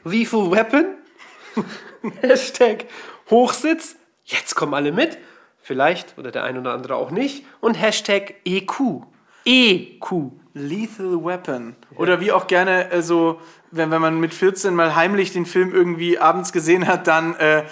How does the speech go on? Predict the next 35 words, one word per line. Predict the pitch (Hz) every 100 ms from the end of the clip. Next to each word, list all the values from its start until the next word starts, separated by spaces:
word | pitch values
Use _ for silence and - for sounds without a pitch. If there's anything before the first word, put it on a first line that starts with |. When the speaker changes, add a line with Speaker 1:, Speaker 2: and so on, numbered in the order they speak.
| -
Speaker 2:
Lethal | 160 170 - 208 185
Weapon. | 220 262 180 147
Ich | 139 180
hab | -
Speaker 1:
<laughs> |
Speaker 2:
gestern | 185 - 175
Lethal | 175 175 214 185
Weapon | 226 285 240 185
gesehen, | 165 147 151 147 143
ne? | 143 185 -
Ja, | 147
ja. | 151 139 - -
Speaker 1:
Das | 160 -
waren | 180 175
alle | 185 185
die, | 180 208
die | 180 180
nicht, | 165 180 - - -
äh, | 185 180 - -
cool | 226 170
waren | 160 175 180
und | 165 160 - 160
statt, | 143 170 156 - 175
äh, |
Stirb | - 175 165
langsam | 170 175 156 156
den | 156 165
Film | 147 131
geguckt | 135 - 131 -
haben. | 131 127 139
Mit | 139
Mel | 151 156
Gibson | 202 - -
war | 123 120
das. | 120 -